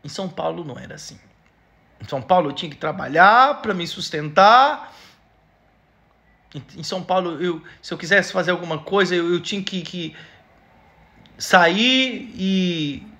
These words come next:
e ir procurar, resolver, porque por mais que temos parentes ali, em São Paulo ninguém tem tempo pra ninguém.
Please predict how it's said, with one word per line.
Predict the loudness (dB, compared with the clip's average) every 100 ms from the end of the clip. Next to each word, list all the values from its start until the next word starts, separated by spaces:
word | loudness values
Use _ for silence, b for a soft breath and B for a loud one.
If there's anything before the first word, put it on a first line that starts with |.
| _ _ _ _
e | -4 0 2 2 2
ir | 0 -6 -20 _ _ _ _ _ _ _ _ _ _ _ _ -4
procurar, | -4 -2 2 6 8 6 4 0 -8 -18 -20 _ _ _ _ _ _ _ _
resolver, | 4 6 6 2 0 4 6 8 6 4 -6 b b b b -4
porque | -4 2 2 2 -6 -20 _ _ _ -2
por | 2
mais | 4 4 2
que | -4
temos | -2 -2 -2
parentes | 2 4 4 0 2
ali, | 2 2 -2 -4 B B
em |
São | 0 0
Paulo | 6 4 4
ninguém | -2 -4 -4
tem | -4
tempo | -2 -4 -6
pra | -6 -4
ninguém. | -4 -4 -2 -2 -4